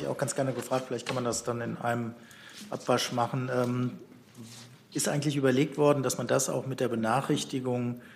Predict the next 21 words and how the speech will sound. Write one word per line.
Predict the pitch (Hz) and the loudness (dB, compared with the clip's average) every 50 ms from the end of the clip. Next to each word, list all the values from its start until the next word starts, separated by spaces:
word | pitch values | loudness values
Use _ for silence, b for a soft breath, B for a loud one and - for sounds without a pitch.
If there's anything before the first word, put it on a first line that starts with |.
| B B B - | B B B -8
äh, | - 127 123 113 | -4 -4 -4 -4
für | - - - 123 123 | -6 -4 -2 -2 0
Impfaktionen | - 143 156 - - 156 - - - - 147 143 143 147 143 143 143 143 143 143 147 - | 0 0 -2 -2 -2 -4 -2 -4 -2 0 2 4 4 4 4 2 2 2 0 -2 -4 -4
koppeln | - - - - - 85 - 80 - | -2 -2 0 0 2 2 2 2 2
könnte? | - 156 160 82 - 92 85 87 | 2 0 0 2 2 2 2 2
Also | - - 113 120 | 0 -2 -4 -6
zeitlich, | - - 131 127 127 - - 123 - | -4 -2 0 0 0 -2 -6 -8 -6
wenn | 131 127 | -4 -4
sowieso | 123 127 120 120 113 127 131 139 139 | -2 -2 -2 -2 0 2 2 2 2
Coupons | 131 135 - - 131 131 - - 135 131 127 - | 0 -2 -4 -6 -6 -6 -4 -2 -2 -2 -2 -2
verschickt | - - 123 - - - 180 - - - - | -2 -2 -2 -2 -2 -2 -4 -8 -10 -4 -2
werden, | 123 120 123 139 139 | 0 0 0 0 -2
hätte | 131 123 123 - 120 | -2 -2 -2 -2 -4
man | 120 120 120 117 113 | -4 -4 -4 -2 0
da | 120 117 120 | 0 2 2
ja | 117 113 113 | 2 2 0
auch, | - - 113 104 - - - - | 0 -2 -4 -6 -8 -12 -10 -6
äh, | - 113 107 | -6 -6 -6
Terminankündigungen | - - 120 113 113 123 139 147 151 147 147 - - - - - - - - - - - - 135 127 - - 135 131 127 127 127 123 | -4 -6 -6 -6 -4 -2 -2 0 -2 -2 -4 -8 -14 -20 -20 -20 -20 -20 -20 -20 -14 -10 -8 -6 -6 -4 -4 -4 -2 -2 -2 -4 -4
oder | 120 117 117 117 | -2 -2 -2 -4
Impftermine, | - 135 131 - - 135 123 120 120 127 135 139 143 151 151 151 | -4 -6 -8 -6 -4 -4 -4 -2 -2 -2 -2 0 0 0 0 -2